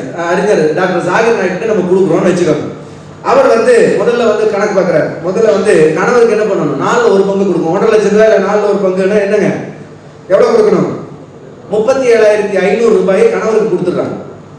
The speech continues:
கணவருக்கு பிரிச்சு கொடுத்தாச்சு. இப்ப மிச்சம் எவ்வளவு இருக்கு? ஒரு லட்சத்தி பன்னிரெண்டாயிரத்தி ஐந்நூறு ரூபாய் மீதம் இருக்கிறது.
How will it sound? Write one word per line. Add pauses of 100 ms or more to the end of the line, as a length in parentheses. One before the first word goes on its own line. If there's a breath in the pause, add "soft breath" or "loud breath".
(280)
கணவருக்கு
பிரிச்சு
கொடுத்தாச்சு. (520)
இப்ப
மிச்சம்
எவ்வளவு
இருக்கு? (760)
ஒரு
லட்சத்தி
பன்னிரெண்டாயிரத்தி
ஐந்நூறு
ரூபாய்
மீதம்
இருக்கிறது.